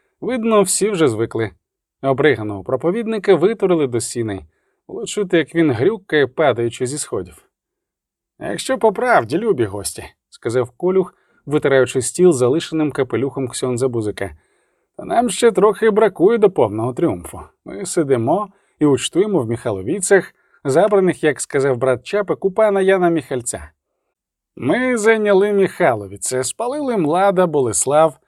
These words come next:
Бенешов, Мімонь і Яблуне.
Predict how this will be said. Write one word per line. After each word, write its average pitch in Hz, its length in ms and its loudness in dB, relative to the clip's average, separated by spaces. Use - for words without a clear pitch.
Бенешов, 175 640 2
Мімонь 139 600 2
і 196 140 -2
Яблуне. 104 640 0